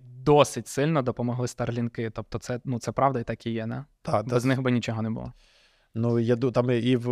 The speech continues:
Speaker 2: обороні Києва досить старлінки допомагали, тому що ми швидко отримали, і це, і, в принципі, була одна з, е, небагатьох можливостей отримати захищений зв'язок між військовими, координуватися. Е, це можливість була і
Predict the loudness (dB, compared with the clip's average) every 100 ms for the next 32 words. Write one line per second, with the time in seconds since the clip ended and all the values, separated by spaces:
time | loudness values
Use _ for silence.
0 | -2 0 2 2 0 0 -2 -2 0 0
1 | 2 2 4 0 0 -8 -2 0 0 -2
2 | -6 -4 -4 -2 -2 -2 -6 -4 -4 -4
3 | -6 -6 -6 -2 0 2 0 0 -2 -2
4 | -4 -6 -6 -8 -18 -14 -4 -2 -2 -2
5 | 0 2 2 2 0 0 -4 -4 -2 -2
6 | -2 -2 -2 -2 -2 -2 -2 -2 -2 -6
7 | -2 -2 -2 -4 -4 -4 -4 -4 -4 -2
8 | 0 -2 -2 -6 -4 -4 -4 -2 -2 0
9 | -2 -4 -4 -4 -4 -2 -2 -2 -6 -8
10 | -12 _ _ _ _ _ -4 -2 0 -2
11 | -2 0 2 0 0 -2 0 0 -2 -4
12 | -6